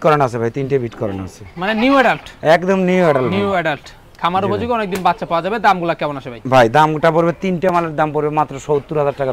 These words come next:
Speaker 1: দাম পড়বে ভাই।
Speaker 2: সত্তর হাজার টাকা দাম
Speaker 1: সত্তর হাজার
Speaker 2: পড়বে?
Speaker 1: টাকা দাম পড়বে মাত্র, যেটা একটা বাচ্চার দামও না কিন্তু ভাই।
Speaker 2: জি, জি।
Speaker 1: এগুলো একটা ভালো মানের বাচ্চা দুই আড়াই মাসের বাচ্চা কিনতে গেলে বিশ বাইশ হাজার টাকা লাগে ভাই।
Speaker 2: তো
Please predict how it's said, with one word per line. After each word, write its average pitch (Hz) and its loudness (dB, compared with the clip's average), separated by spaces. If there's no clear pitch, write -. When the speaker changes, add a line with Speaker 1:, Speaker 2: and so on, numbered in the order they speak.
Speaker 1:
দাম 120 0
পড়বে 101 -6
ভাই। 90 -12
Speaker 2:
সত্তর 202 -2
হাজার 196 0
টাকা 190 2
দাম 196 4
Speaker 1:
সত্তর 190 4
হাজার 196 6
Speaker 2:
পড়বে? 190 0
Speaker 1:
টাকা 190 4
দাম 180 4
পড়বে 190 0
মাত্র, 156 0
যেটা 170 6
একটা - 2
বাচ্চার 190 4
দামও 180 4
না 147 4
কিন্তু 120 -4
ভাই। 101 -10
Speaker 2:
জি, 185 -2
জি। 131 -12
Speaker 1:
এগুলো 156 6
একটা 180 4
ভালো 170 4
মানের 185 2
বাচ্চা 175 2
দুই 175 0
আড়াই 170 4
মাসের 170 -2
বাচ্চা 180 4
কিনতে 175 -2
গেলে 175 2
বিশ 160 -2
বাইশ 147 2
হাজার 139 -2
টাকা 123 -2
লাগে 113 -2
ভাই। 95 -10
Speaker 2:
তো 190 -4